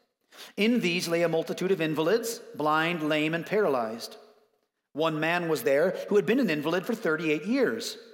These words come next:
When Jesus saw him lying there and knew that he had already been there for a long time,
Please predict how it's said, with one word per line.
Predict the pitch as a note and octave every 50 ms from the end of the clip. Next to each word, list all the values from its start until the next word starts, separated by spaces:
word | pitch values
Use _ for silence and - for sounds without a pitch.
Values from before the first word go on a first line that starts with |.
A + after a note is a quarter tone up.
| - - _ _ _ _ _ _ - - - - - - - -
When | F3 G3 G#3
Jesus | D#3 G3 C#4 D4+ F4+ -
saw | - D4+ C4+ B3
him | A3+ G3+ G#3 F#3+
lying | E3+ E3 E3+ E3+ E3 D3+ C#3+
there | A#2 B2 A2+ A2+ B2+
and | D#3+ E3 D#3 D#3+
knew | F#3+ G3 E3 D3 D3 D3+
that | D#3+ C#3+
he | D#3
had | D#3 C#3+
already | C#3 E3+ F#3+ F3 D#3 - C#4
been | A#3+ F#3+ E3+ E3+
there | D3+ C3+ B2
for | - - C3+
a | B2
long | B2 B2+ C3 C3 B2+
time, | A#2 - G3+ G3 C#3+ C3 C3 C#3